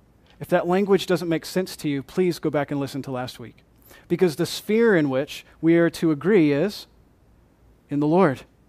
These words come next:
The sphere in which we are to rejoice is in the Lord. But we covered that idea last week, and so we're gonna take a different spin on it this week. And that is this.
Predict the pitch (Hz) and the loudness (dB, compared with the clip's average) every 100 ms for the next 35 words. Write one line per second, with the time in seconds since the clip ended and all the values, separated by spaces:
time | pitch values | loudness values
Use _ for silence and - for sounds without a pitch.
0 | _ _ _ _ _ - 156 - - 220 | _ _ _ _ _ -8 -8 -4 0 4
1 | 226 160 156 - 175 160 160 156 139 196 | 4 4 2 2 2 2 -2 -2 2 2
2 | 185 156 135 123 - _ _ _ _ _ | 2 -2 -4 -8 -16 _ _ _ _ _
3 | _ _ _ - 151 160 180 185 120 - | _ _ _ -4 0 2 4 4 2 -8
4 | _ _ _ _ _ _ _ _ _ _ | _ _ _ _ _ _ _ _ _ _
5 | _ _ _ _ _ _ _ _ - 226 | _ _ _ _ _ _ _ _ 2 4
6 | 208 - 320 320 233 220 190 190 180 175 | 6 6 4 6 8 8 8 8 8 8
7 | 170 - 151 160 170 196 196 214 202 196 | 6 0 -4 -2 -2 2 2 4 2 0
8 | 269 196 240 196 156 - - 208 165 147 | -4 -2 -2 -4 -8 -8 0 2 4 0
9 | - 185 - 139 143 - _ _ _ _ | 0 -2 -2 -6 -6 -8 _ _ _ _
10 | _ _ _ _ _ _ _ _ _ _ | _ _ _ _ _ _ _ _ _ _
11 | _ _ _ _ _ _ _ _ _ _ | _ _ _ _ _ _ _ _ _ _
12 | - 180 196 156 160 160 165 - | 0 4 4 4 2 2 2 -8